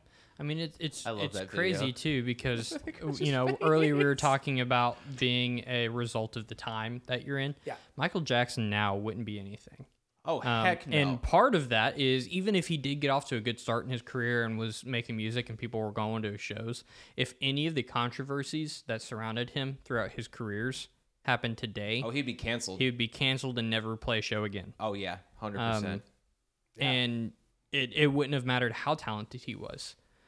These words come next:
Speaker 1: Um, I mean, look at, uh, Johnny Depp right now. Like,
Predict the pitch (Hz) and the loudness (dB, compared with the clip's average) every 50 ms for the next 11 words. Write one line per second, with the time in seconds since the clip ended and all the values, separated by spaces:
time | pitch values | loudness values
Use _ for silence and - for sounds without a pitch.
0 | _ _ _ - 123 117 113 110 110 107 107 - - - 135 135 135 135 135 135 | _ _ _ -6 -4 -2 -2 -2 -2 -4 -6 -10 -6 -4 0 0 2 2 2 2
1 | 151 147 - 175 156 143 143 143 139 135 131 127 123 120 - - - 143 - 127 | 2 2 4 4 4 6 6 6 6 6 6 6 4 2 0 -4 -4 0 0 2
2 | 131 135 131 127 131 135 - 120 110 92 98 107 98 95 117 - _ _ _ _ | 2 2 2 2 2 2 0 -2 -2 -2 -4 -8 -10 -10 -12 -16 _ _ _ _
3 | _ _ _ _ _ - 131 123 123 113 | _ _ _ _ _ -4 -2 0 0 -2